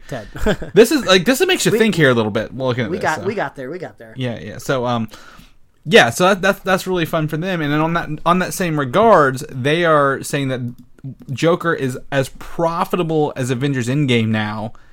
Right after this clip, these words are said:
Speaker 2: due to its low production costs.
Speaker 1: Yeah, I,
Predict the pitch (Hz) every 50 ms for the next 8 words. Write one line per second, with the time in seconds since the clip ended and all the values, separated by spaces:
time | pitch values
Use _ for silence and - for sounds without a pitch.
0 | - _ - _ - 120 120 110 - 160 180 180 - 180 165 147 - 151 147 139
1 | - 139 123 127 131 - - 120 113 107 - - 92 104 - - - - - -
2 | - - - - - - - - - 123 147 175 208 196 175 147 - - 151 170